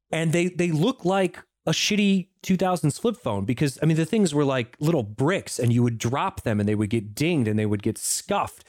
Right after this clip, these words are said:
you know? And, and that's what these look like. They look like shitty burner phones that guys who, you know, uh, rob banks and, and kill people for a living would carry around.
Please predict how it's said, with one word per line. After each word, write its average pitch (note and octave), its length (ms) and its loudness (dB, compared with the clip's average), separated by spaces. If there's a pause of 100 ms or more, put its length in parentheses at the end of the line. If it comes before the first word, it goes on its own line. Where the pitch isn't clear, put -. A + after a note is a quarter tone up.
(280)
you A#2+ 100 0
know? C3+ 360 -2
And, D3 200 -2
and D3+ 220 -2 (180)
that's D3+ 240 -4
what E3+ 120 0
these D3+ 120 0
look F#3 160 2
like. F#2+ 140 -4
They C3 140 0
look D3 320 -2
like D3 420 0 (340)
shitty E3 640 2
burner C#3 380 0
phones A#2+ 560 -2
that B2 380 -2
guys C3+ 420 -2
who, B2 360 4
you B2+ 140 0
know, G#2+ 320 -2
uh, B2 220 -4 (180)
rob C3 260 -2
banks B2+ 380 -2
and, A2 100 2 (120)
and A2+ 160 0
kill D3+ 200 -2
people A2+ 300 -2
for A#2 160 -2
a G#2+ 80 0
living G#2+ 360 0 (360)
would C3 160 0
carry D3 340 -2
around. A#2 460 -2